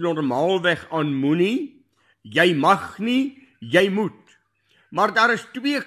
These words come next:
kante van die wet waarop ek en u moet let. Dit raak my handelinge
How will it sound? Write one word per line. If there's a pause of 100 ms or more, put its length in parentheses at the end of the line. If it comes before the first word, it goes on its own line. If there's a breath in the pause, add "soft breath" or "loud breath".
kante (260)
van
die
wet
waarop
ek
en
u
moet
let. (500 soft breath)
Dit
raak
my
handelinge